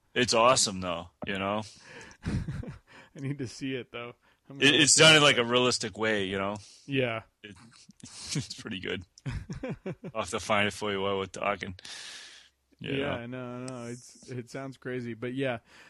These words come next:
Speaker 2: so Super Mario Brothers takes the cake, and, uh, I,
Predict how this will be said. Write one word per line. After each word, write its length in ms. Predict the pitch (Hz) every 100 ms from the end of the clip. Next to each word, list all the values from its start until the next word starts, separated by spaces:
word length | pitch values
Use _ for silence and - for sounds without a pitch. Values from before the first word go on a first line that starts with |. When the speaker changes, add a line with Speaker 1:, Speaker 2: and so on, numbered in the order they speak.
| _
Speaker 2:
so 120 | 160
Super 320 | 151 202 202
Mario 320 | 165 151 143
Brothers 420 | 127 127 123 123 -
takes 420 | 120 120 - -
the 120 | 123
cake, 380 | - 101 101 -
and, 340 | 110 113 113 120
uh, 280 | 117 120 -
I, 200 | 311